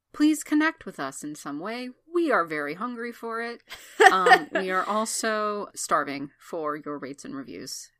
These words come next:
Speaker 1: and I'm not afraid to say it. So, if you have a moment and just want to reach out to us, we are, um, pretty much always available.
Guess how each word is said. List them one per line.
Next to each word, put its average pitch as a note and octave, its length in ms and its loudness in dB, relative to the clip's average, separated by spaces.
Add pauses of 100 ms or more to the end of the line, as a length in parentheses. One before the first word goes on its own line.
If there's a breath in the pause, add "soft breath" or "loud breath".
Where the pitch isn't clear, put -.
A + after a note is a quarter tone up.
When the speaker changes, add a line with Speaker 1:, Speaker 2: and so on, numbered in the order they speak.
Speaker 1:
and C#3+ 400 -8 (320)
I'm D3+ 160 -8
not C#3+ 140 -8
afraid C#3 260 -10
to - 60 -14
say - 180 -14
it. F#2 140 -14 (580)
So, D#3+ 600 -6 (420)
if - 400 -6 (220)
you A3+ 160 -4
have A#3 220 -2
a B3 60 -4
moment B3+ 520 -2
and B3 160 -8
just - 420 -10 (320)
want A3 200 -2
to A3+ 60 -4
reach A3+ 220 -6
out G#3+ 180 -4
to - 140 -12
us, A#3 180 -12
we G3+ 140 -4
are, F#3 260 0
um, F3 440 0
pretty G4 160 0
much - 280 0 (520)
always F3+ 340 0
available. C#3+ 640 -8